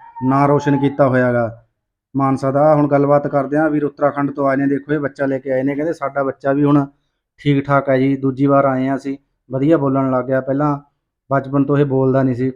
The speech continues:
ਘੱਟ ਬੋਲਦਾ ਸੀ ਤੇ ਗੱਲਬਾਤ ਕਰਾਉਂਦੇ ਆ, ਵਿਊ ਲੈਤੇ ਆ ਲੋਕਾਂ ਦੇ।" ਇਹ ਗੱਲ ਬਿਲਕੁਲ ਸੱਚੀ ਹੈ ਜੀ। ਆਹ ਲੋਕਾਂ ਨੇ, ਆਹ ਵੀਰ ਜੀਂਦ ਤੋਂ ਆਏ ਨੇ, ਦੇਖੋ ਜੀ,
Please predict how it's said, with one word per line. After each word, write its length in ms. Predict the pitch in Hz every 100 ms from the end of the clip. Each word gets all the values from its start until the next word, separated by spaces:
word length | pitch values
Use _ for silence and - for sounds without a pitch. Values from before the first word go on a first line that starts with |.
| 160
ਘੱਟ 160 | 151
ਬੋਲਦਾ 360 | 135 127 127 127
ਸੀ 220 | 131 135 139 _ _ _ _ _ _ _ _ _ _ -
ਤੇ 80 | 135
ਗੱਲਬਾਤ 400 | 135 135 135 135
ਕਰਾਉਂਦੇ 280 | 131 135 139
ਆ, 40 |
ਵਿਊ 220 | 131 139
ਲੈਤੇ 280 | 156 139 143
ਆ 40 |
ਲੋਕਾਂ 340 | 135 131 143 139
ਦੇ।" 200 | 135 131 _ _ _ -
ਇਹ 140 | 147
ਗੱਲ 240 | 147 147 147
ਬਿਲਕੁਲ 420 | 143 143 143 156
ਸੱਚੀ 380 | 147 - 135 135
ਹੈ 80 |
ਜੀ। 180 | 131 135 139 _ _ -
ਆਹ 60 |
ਲੋਕਾਂ 280 | 139 135 143
ਨੇ, 60 | 143
ਆਹ 240 | 139 151
ਵੀਰ 340 | 143 147 139 139
ਜੀਂਦ 300 | 131 139 139
ਤੋਂ 180 | 143
ਆਏ 120 | 135 127
ਨੇ, 100 | 135
ਦੇਖੋ 280 | 135 -
ਜੀ, 180 | 139 131